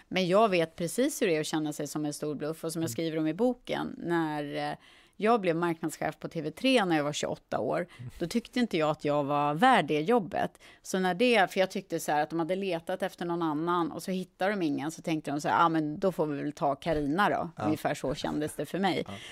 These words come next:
Speaker 1: Så när det skulle så här tillkännages på T V tres kontor, då såg jag till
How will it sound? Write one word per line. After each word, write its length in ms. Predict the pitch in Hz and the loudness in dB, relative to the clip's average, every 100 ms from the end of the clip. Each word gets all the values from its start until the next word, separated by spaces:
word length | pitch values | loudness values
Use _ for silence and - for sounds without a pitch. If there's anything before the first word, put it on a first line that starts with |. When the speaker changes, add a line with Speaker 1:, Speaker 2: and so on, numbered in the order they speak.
| - - | -18 -6
Speaker 1:
Så 180 | - 202 | 2 4
när 160 | 190 | 6
det 200 | 180 226 | 6 4
skulle 260 | - 214 202 | 4 0 2
så 120 | 185 | 2
här 60 | 165 | 0
tillkännages 920 | 180 - 202 170 160 170 202 151 - | -2 2 4 6 4 4 2 0 -4
på 160 | - 160 | -4 -2
T 160 | 170 | 0
V 80 | 151 | -2
tres 280 | - 147 - | -2 -2 -2
kontor, 600 | 160 160 226 165 143 165 - _ _ | -4 -2 2 0 0 -6 -14 _ _
då 140 | 180 | -4
såg 280 | - 226 175 | 2 2 4
jag 160 | 156 - | 2 2
till 320 | 220 143 | 0 0